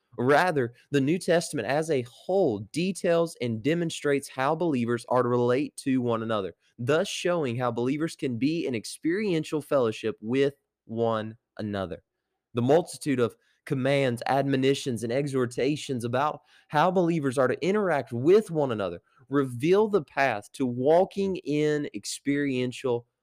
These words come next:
fellowship. God has laid out what experiential Christian fellowship looks like in his word by showing believers how they must relate to one another. So then, that is the truth of Christian fellowship.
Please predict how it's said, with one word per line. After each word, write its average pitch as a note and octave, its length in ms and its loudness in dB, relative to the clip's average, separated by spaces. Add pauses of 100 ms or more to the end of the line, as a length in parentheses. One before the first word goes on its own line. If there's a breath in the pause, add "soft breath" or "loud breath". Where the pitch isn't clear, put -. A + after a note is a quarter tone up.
(100)
fellowship. G#2 680 -4 (840)
God D3+ 200 6
has C3 140 2
laid D3 260 2
out C3+ 180 0
what B2+ 160 2
experiential D#3+ 720 -2
Christian C3 500 -6
fellowship A#2 460 -2
looks C3 340 -4
like B2+ 200 -2
in B2 60 -2
his A2 160 -6
word F#2+ 300 -4 (300)
by B2+ 140 0
showing F3 540 0
believers C3+ 480 -2
how C3+ 260 -2
they C#3+ 180 -2
must B2 320 -4
relate A2+ 360 -2
to A#2+ 100 -8
one A2 200 -2
another. A2 380 -2 (560)
So D3 240 4
then, C3+ 380 0
that C3 200 4
is C#3+ 240 2
the B2+ 100 -2
truth C#3+ 360 0
of A2 120 -4
Christian A2 380 -6
fellowship. A#2 500 0